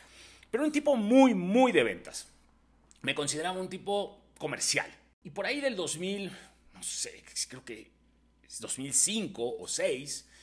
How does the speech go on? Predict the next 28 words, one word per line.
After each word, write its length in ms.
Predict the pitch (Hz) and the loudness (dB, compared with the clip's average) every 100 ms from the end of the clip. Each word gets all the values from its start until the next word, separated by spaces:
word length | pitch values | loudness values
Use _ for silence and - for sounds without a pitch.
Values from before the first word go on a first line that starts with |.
| - - - - | -20 -20 -20 -10
me 220 | 135 147 | -6 -2
hacen 420 | 196 202 - 185 | -2 0 -2 -2
una 240 | 175 170 | -4 -4
propuesta 800 | 160 139 151 143 139 - 151 185 | -2 -2 2 0 0 -2 -4 -6
en 80 | 120 | -10
la 80 | 87 | -14
compañía 280 | 90 107 127 | -16 -14 -12
en 40 | |
la 80 | 123 | -10
cual 200 | 113 113 | -10 -10
trabajo, 600 | 120 139 147 - 139 143 - _ - | -8 -6 -6 -8 -10 -10 -18 _ -8
que 80 | |
si 140 | - 143 | -6 -4
me 160 | 139 | -6
quería 240 | 143 147 170 | -6 -6 -6
mover 300 | 160 139 147 | -4 -2 -2
a 40 | |
un 120 | 143 | -2
nuevo 240 | 131 127 131 | -6 -6 -8
departamento 560 | 110 104 - 113 123 | -8 -12 -10 -10 -10
que 40 | - | -8
se 120 | 107 | -8
llamaba 400 | 107 117 123 123 - - - _ | -4 -2 -2 -6 -16 -20 -20 _
Trade 240 | 123 123 | -4 -4
Marketing 520 | 107 110 107 90 80 82 | -4 -6 -6 -10 -16 -18
en 120 | 85 | -14
esa 220 | 87 - | -10 -10
época. 320 | 73 - - | -12 -20 -20